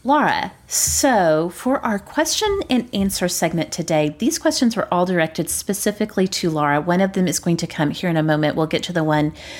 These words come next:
that we pulled from the Facebook group. But the first one actually is from the Tumblr. And so just a quick reminder that anytime you want to, you can go to sorta awesome megan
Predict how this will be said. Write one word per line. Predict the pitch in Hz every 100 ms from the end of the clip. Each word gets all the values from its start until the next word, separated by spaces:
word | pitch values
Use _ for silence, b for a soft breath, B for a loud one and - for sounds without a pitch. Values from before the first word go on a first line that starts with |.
| B B B
that | 180
we | 170
pulled | 165 - 160
from | - - 302 302
the | 214
Facebook | - 151 - 139 -
group. | 143 127 135 - - - - - _ - _ - - -
But | 262
the | 233
first | - 381 453 -
one | 190 196 226
actually | 185 - 240 247 262 B B B
is | 208 220 -
from | - 160 156 175
the | 220 254
Tumblr. | - 381 370 - - - B B B B
And | 214 214
so | 240
just | 262 -
a | 370
quick | 285 262
reminder | 240 190 - 190 165
that | 170 151 -
anytime | 269 320 311 233 185
you | 156
want | 147 -
to, | - 156
you | 180 262
can | 330 339 294
go | 202 175 175
to | - 175
sorta | - - 262 269 302 - -
awesome | 185 - 202 185
megan | 147 143 147 147 151